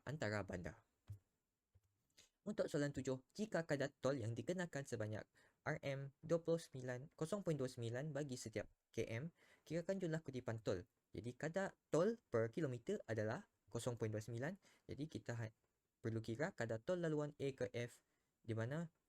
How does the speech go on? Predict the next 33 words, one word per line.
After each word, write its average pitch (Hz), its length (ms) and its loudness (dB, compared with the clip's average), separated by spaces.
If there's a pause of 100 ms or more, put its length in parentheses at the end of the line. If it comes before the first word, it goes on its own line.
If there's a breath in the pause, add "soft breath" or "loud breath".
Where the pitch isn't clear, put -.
(240)
ses-, - 380 -14
uh, 107 100 0
berikut 117 400 0
adalah 139 320 0 (200)
hasil 151 360 -2 (360)
jawapan. 104 400 -2 (1160 loud breath)
Dan 123 160 -2
juga, 123 400 -2
kita 113 240 -2
perlu 165 480 0
kira 113 320 -2
kadar 160 440 0
tol 131 200 0
laluan 120 320 0 (200)
F 165 240 2
ke - 200 -6
A 98 100 0 (260)
untuk - 240 -4
mendapatkan 104 440 -4 (280)
jumlahnya. 92 480 -2 (720)
Dan 113 200 0
jumlah-jumlah 120 520 2
tersebut, 123 440 0 (420 soft breath)
kita - 240 -2
akan - 320 -2
tambahkan 131 560 -2
untuk 131 240 -2
mendapat 127 240 0
jumlah 151 320 2
kutipan 135 400 -2
sebanyak 120 480 -2
R 165 160 2
M 147 160 -2